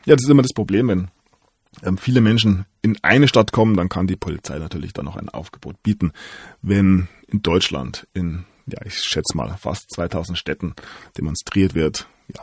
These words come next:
wo sollen sie denn noch hin? Und dann gibt's ja gewisse Taktiken, dass man dort das anmeldet und dann doch ganz anders, ähm, spazieren geht.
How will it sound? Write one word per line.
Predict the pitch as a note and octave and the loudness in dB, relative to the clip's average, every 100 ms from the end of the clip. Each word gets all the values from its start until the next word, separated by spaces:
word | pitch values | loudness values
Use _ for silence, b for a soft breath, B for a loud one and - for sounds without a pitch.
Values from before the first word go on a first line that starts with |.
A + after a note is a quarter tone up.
| - | -8
wo | F2+ | -6
sollen | F2 D2 D2 | -4 -4 -6
sie | D2+ | -6
denn | C#2 B1 | -8 -10
noch | C#2+ | -6
hin? | F#2+ F2 F#2 | -4 -4 -4
Und | F2+ | -6
dann | F2 | -6
gibt's | F#2+ - | -8 -10
ja | - | -10
gewisse | G2 - F2+ | -8 -8 -4
Taktiken, | A#2+ - A2+ G2+ | -4 -2 -4 -4
dass | E2+ | -4
man | F#2 D#2+ _ _ | -6 -10 _ _
dort | - G#2+ G2+ | 0 2 0
das | - | 0
anmeldet | B2 C3 A2+ G#2+ | 4 8 8 6
und | E2+ E2+ | 2 -4
dann | D#2+ | -2
doch | A2 | -4
ganz | - F2+ | -4 -4
anders, | E2+ F2 - - - | -4 -4 -6 -16 -16
ähm, | E2 F#2 | -12 -12
spazieren | - - - C#2 | -10 -6 -4 -2
geht. | - | -4